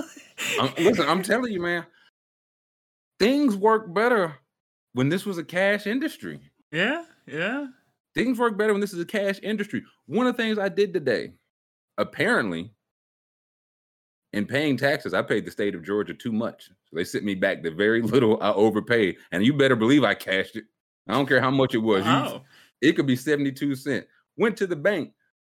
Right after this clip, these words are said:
Speaker 2: Is, uh, "Sir, can I help you?" She said, "This is a cashless bank." I said, "What the fuck did you just say to me?" She said, "This is a cashless bank, School. You ever heard of a cashless bank?"
Speaker 1: That doesn't make sense.
Speaker 2: She said, "This is a cashless bank. We have A T M.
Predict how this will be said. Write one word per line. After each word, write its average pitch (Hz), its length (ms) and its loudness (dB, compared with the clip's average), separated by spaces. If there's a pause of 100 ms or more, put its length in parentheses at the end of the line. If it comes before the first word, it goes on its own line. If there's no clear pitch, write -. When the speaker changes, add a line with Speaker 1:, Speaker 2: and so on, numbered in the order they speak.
(240)
Speaker 2:
Is, 120 280 -8
uh, 104 160 2
"Sir, 123 240 -2
can 117 160 -2
I 113 60 0
help 123 200 -2
you?" 120 80 -6
She 156 120 -8
said, 123 100 -6
"This 127 140 -2
is 101 80 -8
a 90 60 -2
cashless 117 560 -2
bank." 95 280 -2
I 120 40 -2
said, - 160 -4
"What 135 120 -8
the - 80 -14
fuck - 300 -6
did 123 120 -6
you 139 120 -6
just 139 180 -8
say 131 180 -4
to 147 60 -8
me?" 143 280 -10
She - 60 -20
said, 127 140 -2
"This 156 100 -6
is 101 100 -4
a 73 80 -6
cashless 143 640 -4
bank, 104 300 -2
School. 80 380 -6
You 139 100 4
ever 156 100 6
heard 143 120 4
of 131 60 0
a - 20 -18
cashless 147 460 0
bank?" 156 260 -6 (220)
Speaker 1:
That 175 160 -6
doesn't 190 280 -8
make 135 180 -10
sense. 143 640 -12 (300)
Speaker 2:
She 160 140 -2
said, 156 120 4
"This 135 140 4
is 101 80 0
a 92 60 4
cashless 151 600 -2
bank. 98 240 -2
We 87 100 0
have 82 160 0
A 107 160 0
T 107 240 -2
M. 147 300 -2